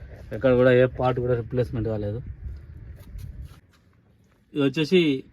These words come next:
ఇంటీరియర్ వ్యూ. ఇంటీరియర్‌లో చూసుకున్నట్టయితే సూపర్గా ఉంది వెహికల్ వచ్చేసి. ఆ, డాష్‌బోర్డ్ పైన ఎక్కడ కూడా ఎలాంటి స్క్రాచెస్ కానీ డ్యామేజ్ కానీ ఏం లేదు. పెట్రోల్ వెహికల్, ఎల్ఎక్స్ఐ, విఎక్స్ఐ, సారీ, ఆటోమేటిక్. ఇది వచ్చేసి,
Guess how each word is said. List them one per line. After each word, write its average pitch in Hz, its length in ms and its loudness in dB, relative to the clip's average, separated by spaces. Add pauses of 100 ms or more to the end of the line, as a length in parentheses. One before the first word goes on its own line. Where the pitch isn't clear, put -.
ఇంటీరియర్ 143 400 2
వ్యూ. 135 260 4 (140)
ఇంటీరియర్‌లో 151 440 2
చూసుకున్నట్టయితే 139 720 2 (720)
సూపర్గా 139 400 6
ఉంది 139 140 8
వెహికల్ 127 260 6
వచ్చేసి. 127 400 2 (580)
ఆ, 123 60 -4 (1700)
డాష్‌బోర్డ్ 151 400 4
పైన 156 120 2
ఎక్కడ 147 220 0
కూడా 147 180 0
ఎలాంటి 139 280 0
స్క్రాచెస్ 143 420 -2
కానీ 143 200 2
డ్యామేజ్ 131 280 -2
కానీ 131 140 -2
ఏం 127 140 -2
లేదు. 135 340 0
పెట్రోల్ 143 260 -2
వెహికల్, 143 380 0
ఎల్ఎక్స్ఐ, 131 500 -4 (140)
విఎక్స్ఐ, 139 420 4
సారీ, 135 380 -2 (160)
ఆటోమేటిక్. 135 560 -2
ఇది 127 280 -4
వచ్చేసి, 131 460 0